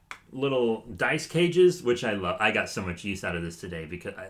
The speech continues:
I had, like, three D twenties in there. You can fit a whole pile of dice in it. I'm still doing the Q V C thing. I need to just put this away. <laughs> Okay,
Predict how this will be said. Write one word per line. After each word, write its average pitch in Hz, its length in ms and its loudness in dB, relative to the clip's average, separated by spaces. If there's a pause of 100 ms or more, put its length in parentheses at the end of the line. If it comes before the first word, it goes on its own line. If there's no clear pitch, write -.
I 95 80 -2
had, 107 160 -2
like, 95 140 -2
three 107 440 -4
D 98 160 -2
twenties 90 400 -6
in 82 80 -12
there. 80 140 -8
You 85 100 -6
can 90 120 -10
fit 107 120 -2
a 85 60 -2
whole 131 160 -4
pile 165 380 -2
of 131 80 -4
dice 143 320 -2
in 127 100 -8
it. 87 100 -6
I'm 95 140 -4
still 156 200 -2
doing 151 220 -2
the 135 80 -6
Q 143 200 -4
V 123 120 -6
C 113 200 -6
thing. 85 240 -10
I 85 40 -8
need 104 140 -10
to 95 80 -10
just 87 220 -14
put 80 140 -20
this - 180 -20
away. 69 160 -20 (440)
<laughs> - 140 -6 (200)
Okay, - 300 -8